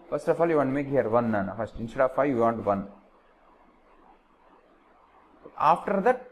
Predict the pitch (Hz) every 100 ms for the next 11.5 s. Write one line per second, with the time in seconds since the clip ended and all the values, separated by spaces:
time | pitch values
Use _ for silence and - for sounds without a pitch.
0 | _ - 151 160 170 170 170 160 147 147
1 | 147 147 202 147 143 127 135 135 120 120
2 | - 139 127 131 123 123 127 147 127 123
3 | 113 123 113 110 107 107 214 - _ _
4 | 170 147 92 - - _ _ _ _ -
5 | 151 - 240 - - _ _ _ 156 127
6 | 127 131 - - _ _ _ - 123 131
7 | 139 143 143 151 147 147 143 147 143 127
8 | 127 120 117 135 139 - 127 117 113 117
9 | 110 - 127 135 123 - 104 113 117 104
10 | 113 - _ _ _ _ - - _ -
11 | - - 104 -